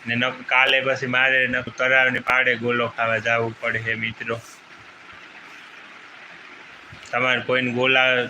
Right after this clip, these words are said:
કોને કોને ભાવે છે ગોલા મિત્રો, કોમેન્ટ કરી નાખજો. અમારે અત્યારે નીકળે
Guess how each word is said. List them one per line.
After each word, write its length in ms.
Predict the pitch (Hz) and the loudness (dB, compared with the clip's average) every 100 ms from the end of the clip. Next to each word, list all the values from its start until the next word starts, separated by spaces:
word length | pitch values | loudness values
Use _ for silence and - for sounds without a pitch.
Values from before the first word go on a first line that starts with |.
| - | 0
કોને 260 | 143 156 | 0 2
કોને 280 | 131 127 117 | 0 0 0
ભાવે 420 | 110 117 117 113 | 2 2 4 2
છે 140 | 110 113 | 0 -6
ગોલા 380 | 110 113 113 110 | -4 0 0 0
મિત્રો, 360 | 117 117 127 | -4 -4 -6
કોમેન્ટ 500 | 120 123 131 127 117 | -4 -4 -2 -2 -2
કરી 260 | 131 131 123 | -2 -2 0
નાખજો. 500 | 113 110 107 110 110 - - - - - - - - - - - - - - - - - - - - 131 | -2 -2 -6 -10 -12 -16 -20 -20 -20 -20 -20 -20 -20 -20 -20 -20 -20 -20 -20 -20 -20 -20 -20 -20 -12 -6
અમારે 280 | 127 135 131 | 0 2 4
અત્યારે 460 | 135 147 139 131 | 2 2 2 2
નીકળે 640 | 127 139 147 131 120 117 | 0 -2 -2 0 0 0